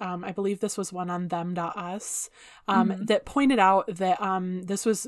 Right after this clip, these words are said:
Speaker 1: the scene was really used as a plot device to have John basically tell Abby, "See, you didn't have it that bad, so you should forgive Harper for, for her being afraid to come out."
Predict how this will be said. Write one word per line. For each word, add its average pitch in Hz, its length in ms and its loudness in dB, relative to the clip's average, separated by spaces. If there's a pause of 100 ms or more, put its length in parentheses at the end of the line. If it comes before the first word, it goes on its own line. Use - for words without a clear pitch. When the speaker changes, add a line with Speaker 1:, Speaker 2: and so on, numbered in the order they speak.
Speaker 1:
the 202 200 2
scene 220 400 0
was 202 120 -2
really 185 200 -2
used 190 260 -2
as 180 100 -6
a 180 60 -4
plot 175 300 -4
device 170 680 -2 (100)
to 175 480 -2 (140)
have 180 220 -2
John 175 280 -2
basically 170 600 -4
tell 170 320 -6
Abby, 165 440 -2
"See, 220 220 -4
you 208 180 2
didn't 202 200 0
have 190 200 -4
it 185 80 -2
that 170 220 0
bad, 170 300 2
so 196 100 -4
you 185 140 -2
should 175 240 -6
forgive 165 380 -2
Harper 160 340 -6
for, 185 200 -6 (120)
for 170 280 -6
her 214 420 -10 (680)
being 170 220 -4
afraid 170 360 -10
to 196 60 -12
come 170 200 -12
out." 185 300 -10